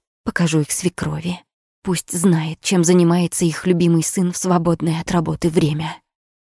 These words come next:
После всех манипуляций с видео и фотофайлами мы с Сонькой стащили два моих чемодана вниз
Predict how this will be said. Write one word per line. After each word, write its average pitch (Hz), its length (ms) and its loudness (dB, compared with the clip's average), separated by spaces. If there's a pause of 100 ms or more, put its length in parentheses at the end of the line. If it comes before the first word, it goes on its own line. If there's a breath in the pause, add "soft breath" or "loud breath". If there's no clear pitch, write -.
(800)
После 175 320 -4
всех - 480 -6
манипуляций 175 640 0
с - 120 -6
видео 170 340 4
и 165 120 2
фотофайлами 170 880 -4 (500)
мы 240 140 2
с - 60 -4
Сонькой 220 440 -2
стащили 190 480 2
два 175 220 2
моих 170 280 2
чемодана 160 520 0
вниз 196 380 -4